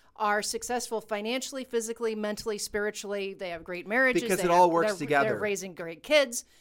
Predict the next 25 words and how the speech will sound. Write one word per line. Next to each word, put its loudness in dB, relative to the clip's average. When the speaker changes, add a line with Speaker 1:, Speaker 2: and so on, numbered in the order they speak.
Speaker 1:
They're -6
happy. 4
They're -8
moving -14
forward. 0
If -16
you -12
call -4
them -8
at -8
three -6
o'clock -6
in -16
the -10
morning, -4
they -6
can -14
tell -8
you -8
what -10
they're -14
working -4
on. -4
They're -10
excited -2